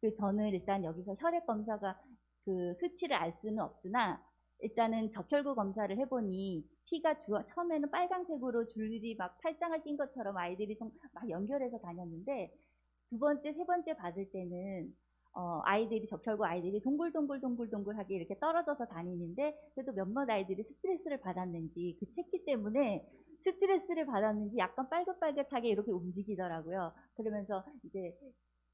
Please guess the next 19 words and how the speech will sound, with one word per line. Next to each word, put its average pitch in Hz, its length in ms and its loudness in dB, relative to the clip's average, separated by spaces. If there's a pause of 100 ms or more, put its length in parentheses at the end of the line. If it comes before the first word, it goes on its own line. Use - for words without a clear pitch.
(300)
보원자 240 320 0
선생님께서 208 500 -2
"스트레스 240 400 -4
받는 180 360 -4
일이 170 140 -4
있었냐?" 185 600 -2
그래서 180 280 -6
제가 165 260 -6
"어제 170 260 -6 (160)
채끼 254 440 -6
때문에 170 420 -6
좀 165 260 -6 (420)
스트레스 240 420 -6
많이 175 260 -6
받았다"라고 175 960 -4
이제 165 140 -8
말씀을 170 380 -10
드렸더니 165 460 -8 (240)
그래도 208 320 0